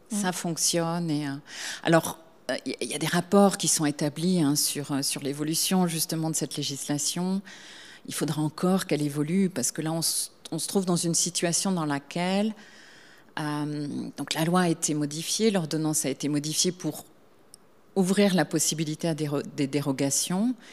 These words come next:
Speaker 2: mais on se retrouve dans une situation, je crois qu'en deux mille dix-neuf, on était à, euh,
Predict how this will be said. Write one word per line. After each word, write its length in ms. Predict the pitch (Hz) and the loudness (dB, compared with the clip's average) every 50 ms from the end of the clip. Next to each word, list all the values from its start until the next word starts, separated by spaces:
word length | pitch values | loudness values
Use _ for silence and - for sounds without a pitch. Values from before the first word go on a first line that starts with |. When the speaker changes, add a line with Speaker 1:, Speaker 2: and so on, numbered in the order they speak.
| - - - - - - - - - - - | -20 -18 -18 -18 -18 -18 -20 -20 -14 -6 -2
Speaker 2:
mais 100 | 165 156 | 0 2
on 80 | 170 | 2
se 100 | 170 - | 2 0
retrouve 320 | - 170 - - 240 220 - | 0 -2 -2 -2 -2 0 0
dans 100 | 190 180 | 0 0
une 200 | 160 170 170 160 | 0 0 0 0
situation, 760 | - - 175 - - - 175 165 165 - - - - 214 220 | 0 -2 -2 -2 -2 0 0 2 2 2 0 2 2 2 0
je 80 | 208 | 0
crois 140 | - - 165 | 0 -4 -6
qu'en 160 | - 160 156 | -4 -2 -4
deux 220 | 147 143 147 170 170 | -4 -2 -2 0 2
mille 280 | 175 180 185 185 175 | 2 2 2 0 0
dix-neuf, 640 | 160 160 170 170 156 - 185 190 202 214 220 214 - | -2 -2 -2 0 0 0 2 2 2 2 0 0 -2
on 100 | 175 156 | -2 0
était 460 | 151 147 143 - - 190 196 196 196 196 | -2 -2 -2 -4 -2 -2 0 0 0 0
à, 500 | 175 170 175 170 180 185 185 180 175 160 | -2 -2 -4 -4 -4 -4 -4 -4 -4 -4
euh, 160 | 156 151 | -4 -4